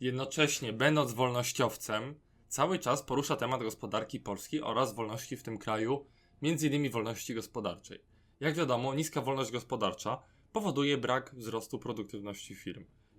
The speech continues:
Jest to jasne i logiczne. Natomiast pomimo tego, że cały czas słyszę krytykę w stronę rządu polskiego, w stronę gospodarki polskiej, pan Maciej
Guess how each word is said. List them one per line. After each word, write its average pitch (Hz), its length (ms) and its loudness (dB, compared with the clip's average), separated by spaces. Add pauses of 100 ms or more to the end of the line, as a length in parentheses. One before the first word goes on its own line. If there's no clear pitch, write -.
Jest 139 180 -8
to 135 60 -4
jasne 123 400 -2
i 107 40 -4
logiczne. 95 480 -8 (500)
Natomiast 107 580 -2
pomimo 127 560 2 (220)
tego, 117 300 0
że 110 260 -4
cały 160 320 0
czas 110 300 -2
słyszę 147 320 -2
krytykę 117 600 -4
w - 60 -16
stronę 117 480 -4
rządu 120 280 -2
polskiego, 101 680 -6 (360)
w - 80 -16
stronę 120 360 -2
gospodarki 117 560 -2
polskiej, 101 600 -4 (360)
pan 147 180 0
Maciej 110 600 2